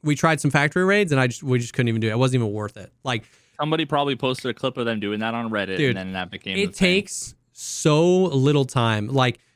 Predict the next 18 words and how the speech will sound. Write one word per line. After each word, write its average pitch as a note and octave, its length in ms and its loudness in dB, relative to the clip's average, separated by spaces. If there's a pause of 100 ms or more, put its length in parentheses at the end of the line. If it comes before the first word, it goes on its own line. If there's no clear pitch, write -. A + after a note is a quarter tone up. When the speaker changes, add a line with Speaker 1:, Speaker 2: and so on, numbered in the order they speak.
(160)
Speaker 1:
eh, D#3+ 100 -4
like, D3+ 220 4
if C#3 120 -2
you F3+ 200 4
stream F3 720 2
or F#3+ 260 2
just C4 260 0
play, C#3+ 380 2
if G#2+ 100 -4
you D3+ 80 2
just D#3 240 -2
game D#3 360 2
in D3+ 160 2
the C#3+ 60 4
morning, C#3 600 4
like, A#2+ 320 2
E-, C#3 260 2
like, B2 280 0